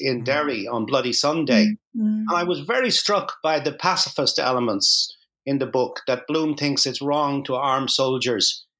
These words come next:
Speaker 1: in front of a crowd, um, that Joyce himself chooses Odysseus as a model rather than any of the other epic heroes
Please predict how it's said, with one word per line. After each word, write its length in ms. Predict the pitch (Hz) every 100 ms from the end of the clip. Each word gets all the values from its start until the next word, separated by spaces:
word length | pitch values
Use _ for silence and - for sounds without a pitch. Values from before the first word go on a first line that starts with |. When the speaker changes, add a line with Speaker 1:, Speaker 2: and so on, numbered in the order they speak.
| _
Speaker 1:
in 160 | 127 123
front 280 | - 131 127
of 80 | 120
a 80 |
crowd, 720 | - - 135 131 139 143 131 - _ _ _ _
um, 500 | 131 127 120 117 110 - _ _
that 240 | 127 113 -
Joyce 300 | 156 160 156
himself 520 | 139 127 151 151 143 - - -
chooses 840 | - 151 147 143 143 117 - - -
Odysseus 800 | 135 151 160 - 151 117 - - -
as 160 | 127
a 60 | 131
model 540 | 139 135 135 120 98 - - _
rather 400 | - 139 135 131
than 140 | - 131
any 240 | 135 135
of 120 | 123 127
the 100 | 131
other 260 | 156 175
epic 280 | 135 127 123
heroes 400 | 120 120 113 110